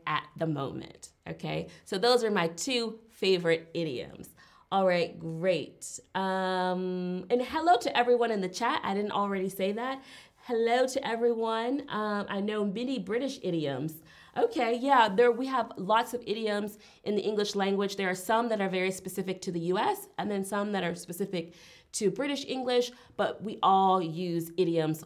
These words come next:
all the time, okay? Very good. So the next question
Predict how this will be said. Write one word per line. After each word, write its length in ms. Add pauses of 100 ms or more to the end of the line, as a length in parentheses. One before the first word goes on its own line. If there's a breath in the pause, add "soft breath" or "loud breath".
(160)
all 140
the 100
time, 520 (260)
okay? 520 (280 loud breath)
Very 300
good. 260 (260 loud breath)
So 140
the 80
next 260
question 580